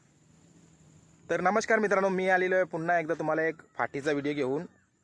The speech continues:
भरपूर दिवस झालं एक, अ, चर्चा होती, आपण, अ, बघितली एक फाटी, तिथे थोडाफार काहीतरी झाला घटना आणि त्याच्यामुळे एका बैलावर अन्याय झाला.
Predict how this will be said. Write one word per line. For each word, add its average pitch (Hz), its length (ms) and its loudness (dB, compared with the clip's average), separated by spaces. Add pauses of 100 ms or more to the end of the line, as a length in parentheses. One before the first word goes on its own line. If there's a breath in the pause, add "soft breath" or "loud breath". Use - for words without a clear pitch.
(140)
भरपूर 117 280 -4
दिवस 156 220 0
झालं 139 240 0 (440)
एक, 135 220 -4
अ, 135 380 -2 (560)
चर्चा 135 300 -2
होती, 143 300 -2
आपण, 139 300 -2
अ, 135 260 -2 (160)
बघितली 120 420 -6
एक 135 200 -2
फाटी, 123 340 -6 (380 soft breath)
तिथे 123 140 -10
थोडाफार 123 420 -2
काहीतरी 131 380 -2
झाला 110 320 -2
घटना 127 380 -4 (360 soft breath)
आणि 131 160 -8
त्याच्यामुळे 151 440 -2
एका 151 160 -2
बैलावर 143 380 2
अन्याय 139 300 0
झाला. 131 300 0